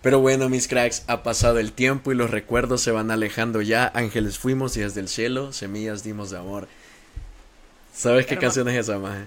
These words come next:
Speaker 2: eh, claramente que no, güey. <laughs>
Speaker 1: No, pensé que sí, maje, de Dragon Ball Z.
Speaker 2: Voy a decir un comentario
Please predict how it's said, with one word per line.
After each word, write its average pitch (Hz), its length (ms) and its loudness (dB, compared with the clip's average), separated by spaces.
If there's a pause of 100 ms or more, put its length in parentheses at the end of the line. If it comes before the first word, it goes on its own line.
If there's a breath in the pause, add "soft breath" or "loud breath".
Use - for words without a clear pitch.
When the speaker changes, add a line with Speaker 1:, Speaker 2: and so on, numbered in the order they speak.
(300)
Speaker 2:
eh, 156 340 -2
claramente 160 800 2
que 139 120 -2
no, 135 200 2
güey. 101 280 -6 (160)
<laughs> - 800 0
Speaker 1:
No, 185 540 10 (340 loud breath)
pensé 170 280 0
que 185 120 -2
sí, 165 200 -2
maje, 127 300 4
de 117 180 0
Dragon 117 360 2
Ball 104 180 -2
Z. 98 600 -6 (1400 soft breath)
Speaker 2:
Voy 131 140 6
a - 20 8
decir 143 420 4
un 156 240 -6 (540)
comentario 143 840 0